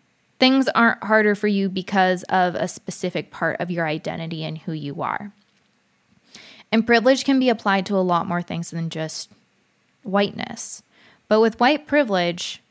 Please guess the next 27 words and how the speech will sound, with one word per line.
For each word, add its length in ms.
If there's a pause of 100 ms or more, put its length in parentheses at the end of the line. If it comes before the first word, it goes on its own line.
(140)
what 160
they're 120
trying 340
to 100
say 520
is 220
that 440
as 200
being 340
a 80
white 320
person, 640 (800)
you 200
were 140
born 580 (180)
into 1040 (1900)
the, 280 (640)
an 120
ethnicity 680
group 400 (240)
that 480 (1300)
holds 360
the 80
most 280
power 400
in 100
society. 800